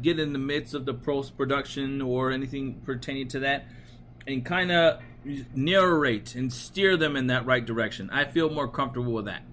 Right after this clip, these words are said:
And I think with him having, you know, some type of connection with the character of Deadshot and Will Smith,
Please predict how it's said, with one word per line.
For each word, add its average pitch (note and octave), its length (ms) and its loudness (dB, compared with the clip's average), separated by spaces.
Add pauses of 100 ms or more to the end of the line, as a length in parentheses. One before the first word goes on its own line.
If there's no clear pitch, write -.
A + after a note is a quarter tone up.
(340)
And A2 460 0
I B2+ 100 0
think C3+ 340 -2
with B2+ 240 0
him C#3+ 420 -2
having, C#3 680 0
you C#3 100 -4
know, C3+ 200 0
some D3+ 240 -2
type D3 160 0
of C3+ 80 -4
connection C3+ 420 -4
with C3+ 140 -2
the A#2 60 -8
character C3+ 340 -2
of B2 100 0
Deadshot C#3+ 500 0
and A#2+ 140 2
Will C#3 140 0
Smith, D#3 300 -2